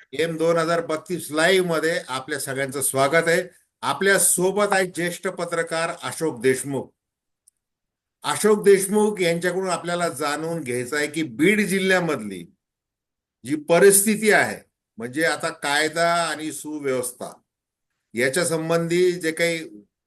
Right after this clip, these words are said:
भीषण असे प्रश्न निर्माण झालेले आहेत आणि त्यामध्ये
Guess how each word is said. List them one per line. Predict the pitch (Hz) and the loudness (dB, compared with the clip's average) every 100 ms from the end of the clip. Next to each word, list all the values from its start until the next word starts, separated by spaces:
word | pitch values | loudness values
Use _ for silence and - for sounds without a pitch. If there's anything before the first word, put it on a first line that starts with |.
| 123 | -8
भीषण | 131 185 220 | -2 2 2
असे | 196 170 190 | 2 0 -4
प्रश्न | 175 160 160 | -6 -6 -6
निर्माण | 151 139 135 135 127 | -4 -4 -2 -2 -2
झालेले | 107 98 95 87 | -4 -4 -6 -10
आहेत | 82 _ _ _ _ _ _ - | -14 _ _ _ _ _ _ -8
आणि | 131 156 | -2 -2
त्यामध्ये | - 160 190 208 190 185 180 165 202 | 0 4 4 4 4 4 4 2 2